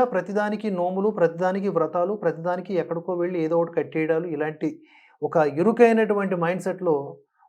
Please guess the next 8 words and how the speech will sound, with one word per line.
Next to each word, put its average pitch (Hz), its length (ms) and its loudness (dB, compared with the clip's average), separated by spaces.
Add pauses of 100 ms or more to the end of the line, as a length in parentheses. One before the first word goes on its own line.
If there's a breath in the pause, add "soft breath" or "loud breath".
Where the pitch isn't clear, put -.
ఉంటే, 156 320 -2 (920)
ఇలాగే 214 340 8 (160)
ఊచకోత 208 520 0
కూసిన 196 340 -2
వాళ్ళని 170 320 6
కూడా 196 160 0
దేవుళ్ళని 165 540 0
చేస్తాం. - 340 -10